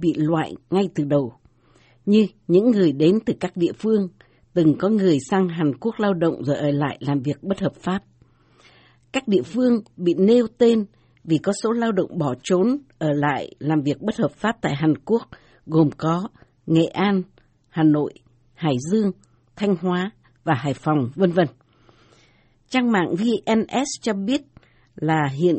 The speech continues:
có khoảng năm mươi ngàn người Việt Nam làm việc tại Hàn Quốc. Trong số này, ước lượng có mười sáu ngàn người ở lại làm việc chui sau khi đã hết hạn hợp đồng. Hàn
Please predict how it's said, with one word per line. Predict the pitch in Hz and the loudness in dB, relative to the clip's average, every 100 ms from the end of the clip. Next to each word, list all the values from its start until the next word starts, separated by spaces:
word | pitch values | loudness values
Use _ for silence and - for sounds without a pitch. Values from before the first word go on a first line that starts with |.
| - | -2
có | 220 | -6
khoảng | 226 190 147 127 160 | -4 -2 0 2 2
năm | 226 226 | 2 2
mươi | 233 | 2
ngàn | 196 175 147 143 | 2 2 0 0
người | 151 156 147 | 2 2 2
Việt | 151 143 | 0 0
Nam | 156 214 202 - _ _ | 0 2 -2 -6 _ _
làm | 147 147 | -2 0
việc | 143 143 | 0 -4
tại | - 139 | -6 -6
Hàn | 147 143 - | -4 -6 -4
Quốc. | 226 - _ _ | -6 -6 _ _
Trong | - 240 - | -4 -4 -2
số | 254 | -2
này, | 240 156 127 _ _ _ - | -2 -2 -6 _ _ _ -2
ước | 262 220 | -2 2
lượng | 196 139 - - | 2 2 -4 -4
có | 202 | -2
mười | 240 196 - | 0 0 0
sáu | 208 | 0
ngàn | 240 240 175 | 2 2 4
người | 160 160 | 4 4
ở | 151 | 2
lại | 147 156 110 | 0 0 0
làm | 147 147 | 0 2
việc | 143 - - | 0 -4 -2
chui | 220 214 185 _ | 0 0 -4 _
sau | - 214 | -8 -6
khi | 190 214 190 - | -4 -2 -2 0
đã | 160 160 | -2 -2
hết | 220 | -4
hạn | 196 143 135 | -6 -4 -4
hợp | 147 147 | -6 -4
đồng. | 151 131 - _ _ _ _ _ _ _ _ _ _ _ | -2 -2 -6 _ _ _ _ _ _ _ _ _ _ _
Hàn | - 202 | -2 0